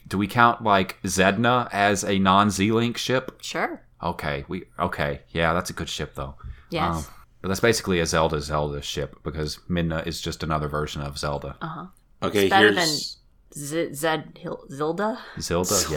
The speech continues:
Speaker 1: Yeah.
Speaker 3: Oh.
Speaker 1: Zilda's not great.
Speaker 3: Z-, mm, Zilda feels wrong.
Speaker 1: Helda?
Speaker 2: <laughs>
Speaker 3: No, just pairing those two characters feels wrong.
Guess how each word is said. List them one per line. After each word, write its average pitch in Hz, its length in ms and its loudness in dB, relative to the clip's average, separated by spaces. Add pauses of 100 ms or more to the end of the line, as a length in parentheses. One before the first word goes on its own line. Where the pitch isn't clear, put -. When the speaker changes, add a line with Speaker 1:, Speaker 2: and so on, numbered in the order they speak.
Speaker 1:
Yeah. 123 120 4
Speaker 3:
Oh. - 640 -14
Speaker 1:
Zilda's 101 420 8
not 82 180 4
great. 76 260 -2 (400)
Speaker 3:
Z-, 101 180 -2 (120)
mm, 90 680 -4
Zilda 120 260 2
feels 131 320 2
wrong. 87 520 -4 (280)
Speaker 1:
Helda? 117 560 8 (200)
Speaker 2:
<laughs> 269 320 10 (400)
Speaker 3:
No, 120 320 6
just 107 200 -4
pairing 135 320 4
those 123 160 0
two 123 100 -2
characters 101 480 -2
feels 85 300 -8
wrong. 85 400 -12